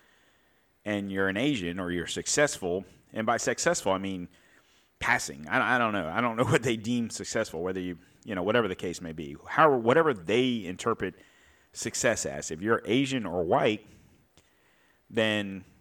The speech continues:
you're the same. You're, you're classified in the same group. If you're not either of those, then you're a person of color. So if you're Hispanic or black or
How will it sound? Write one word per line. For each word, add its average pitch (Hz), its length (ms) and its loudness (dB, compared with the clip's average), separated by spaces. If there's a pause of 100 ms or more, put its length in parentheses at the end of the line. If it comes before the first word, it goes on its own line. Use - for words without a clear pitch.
(140)
you're 113 180 4
the 95 80 2
same. 87 320 -2
You're, 92 220 -2
you're 98 120 -2
classified 107 640 0
in 85 100 -10
the 76 60 -10
same 85 280 -8
group. 92 420 -6
If 90 160 -8
you're 90 140 -2
not 87 560 -4 (380)
either 98 340 2
of 82 100 -4
those, 117 360 0
then 95 140 -8
you're 95 120 -2
a 85 40 -4
person 98 320 -6
of 82 60 -12
color. 85 260 -4
So 85 120 -8
if 82 120 -10
you're 82 100 -6
Hispanic 95 600 -6
or - 80 -14
black 90 460 -6
or 69 160 -18